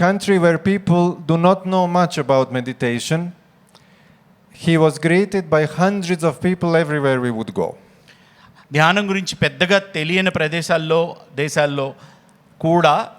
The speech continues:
Speaker 2: ఆశ్చర్యకరమైన విషయం ఏంటంటే, పత్రిజీ వచ్చినప్పుడు వందలాది జనాలు అక్కడొచ్చి ఆయన్ని రిసీవ్ చేసుకుని, గ్రీట్ చేసి, ఆ ప్రోగ్రాంలో పార్టిసిపేట్ చేశారు.
Speaker 1: In our country, we only have four million people. That is one village in India.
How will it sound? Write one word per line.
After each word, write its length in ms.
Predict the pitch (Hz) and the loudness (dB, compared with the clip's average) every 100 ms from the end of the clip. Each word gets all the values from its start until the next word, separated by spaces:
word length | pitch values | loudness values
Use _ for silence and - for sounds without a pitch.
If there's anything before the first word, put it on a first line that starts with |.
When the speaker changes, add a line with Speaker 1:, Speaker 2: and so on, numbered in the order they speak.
| - _ _ _ - | -20 _ _ _ -2
Speaker 2:
ఆశ్చర్యకరమైన 720 | 156 151 180 170 165 160 151 | -2 0 -4 -4 -2 -2 -4
విషయం 300 | 143 131 156 | -6 -6 -4
ఏంటంటే, 380 | 147 135 135 147 | -4 -6 -6 -4
పత్రిజీ 480 | - 139 165 156 165 | -4 -4 -4 -4 -4
వచ్చినప్పుడు 560 | 151 147 135 170 208 131 | -6 -6 -6 -6 -6 -4
వందలాది 680 | 123 139 170 196 196 196 190 | -2 -2 0 2 4 2 0
జనాలు 460 | 165 156 151 147 143 - | -4 0 2 0 -4 -6
అక్కడొచ్చి 500 | 151 147 143 - 180 190 - - - | -2 0 0 -2 -8 -8 -16 -16 0
ఆయన్ని 240 | 147 151 | 0 2
రిసీవ్ 420 | 147 139 170 156 147 | -4 -6 -6 -6 -6
చేసుకుని, 400 | 143 - 151 143 | -6 -6 -6 -4
గ్రీట్ 280 | 143 151 156 | -4 -4 -4
చేసి, 220 | 143 160 | -6 0
ఆ 100 | 143 | 0
ప్రోగ్రాంలో 560 | 143 139 135 143 143 135 | 2 -2 0 -2 0 0
పార్టిసిపేట్ 640 | 131 120 113 - 110 - | 2 0 -4 -10 -12 -12
చేశారు. 260 | 92 98 - - _ _ _ _ _ _ _ - - - | -16 -18 -20 -20 _ _ _ _ _ _ _ -20 -18 -4
Speaker 1:
In 160 | 165 | 0
our 180 | 165 180 | 4 2
country, 460 | 196 190 196 - 185 | 2 0 0 0 0
we 120 | 175 | 2
only 260 | 175 185 180 | 2 0 0
have 220 | 180 175 | 0 0
four 340 | - 190 190 | 2 2 4
million 420 | 180 180 170 156 143 | 0 -2 -2 -4 -2
people. 460 | 143 - 87 87 - | -2 -2 -6 -8 -4
That 200 | 151 151 | -4 -2
is 160 | 160 139 | -4 0
one 320 | 160 165 160 | 2 2 -2
village 400 | 165 151 131 110 | -2 -2 -4 -4
in 120 | 117 | -6
India. 340 | 107 92 95 | -6 -8 -10